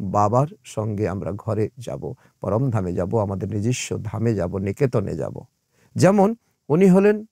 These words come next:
পবিত্র, তোমরাও স্মরণ করতে করতে পবিত্র হয়ে যাবে, পরে পবিত্র দুনিয়ায় তোমরা আসবে।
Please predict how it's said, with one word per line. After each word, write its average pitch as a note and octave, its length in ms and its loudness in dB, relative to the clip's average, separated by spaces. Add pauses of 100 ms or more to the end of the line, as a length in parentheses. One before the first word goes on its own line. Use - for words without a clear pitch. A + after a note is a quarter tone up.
(160)
পবিত্র, F#3 540 2
তোমরাও A2 340 0
স্মরণ D3+ 320 0
করতে D3 300 0
করতে C#3 260 0
পবিত্র C#3 440 0
হয়ে C#3 200 4
যাবে, C3+ 260 4 (300)
পরে F#3+ 220 6
পবিত্র G#2+ 460 -2
দুনিয়ায় D2+ 420 -6
তোমরা C2 260 -8
আসবে। - 300 -12